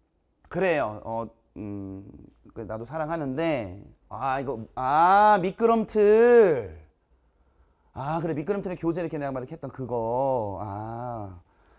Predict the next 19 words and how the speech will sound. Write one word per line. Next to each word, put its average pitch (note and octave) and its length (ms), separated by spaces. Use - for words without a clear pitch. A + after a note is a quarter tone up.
그래요. F#3 340
아, D3+ 80
근데 F3 160
이거 C#3+ 80
너무 D3 260
신경 C4 320
많이 C3+ 180
쓰셨네. G#2+ 560
제 C3 160
모든 D#3+ 360
교재를 A3+ 320
다 E3+ 200
그려놓으셨네요. C3 1000
올인원 D#3 340
베이직. C3 500
이거는 B2+ 960
V D3 140
구문, A2 440
올인원. A#2+ 460